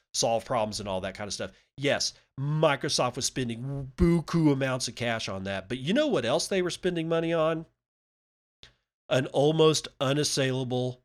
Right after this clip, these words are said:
legal department. And that legal department was charged with crushing the living shit out of Netscape. And they went bankrupt fighting it. There was no coming back from that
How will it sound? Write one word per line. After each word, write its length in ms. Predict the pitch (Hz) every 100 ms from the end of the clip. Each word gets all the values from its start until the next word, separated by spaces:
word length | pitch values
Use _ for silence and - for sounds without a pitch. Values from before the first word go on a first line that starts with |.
| -
legal 500 | 98 110 120 110 98
department. 680 | 95 - 95 82 85 - - _ _ _
And 240 | - 95 82
that 260 | 95 151 151
legal 320 | 143 151 143
department 680 | 123 - 113 101 104 92 -
was 260 | 98 101 -
charged 540 | - 123 117 113 -
with 260 | 101 98 - _ -
crushing 880 | - - 135 127 147 - 180 165 165
the 140 | 139
living 380 | 131 127 123 120
shit 580 | - - - 107 - - _ _ _ -
out 160 | 123 117
of 100 | 98
Netscape. 600 | 113 113 - 95 85 - _ _ _ _ _ _ -
And 180 | 85 87
they 260 | 95 104 104
went 260 | 101 104 - -
bankrupt 500 | 110 110 110 95 -
fighting 460 | - 98 101 90
it. 280 | 76 - - - _ _ _ _ _ -
There 200 | 123 135
was 240 | 123 104
no 460 | 107 117 135 135 135
coming 400 | 131 139 120 113
back 440 | 104 98 87 - _ _ -
from 360 | 123 101 98 90 98
that 400 | 117 120 123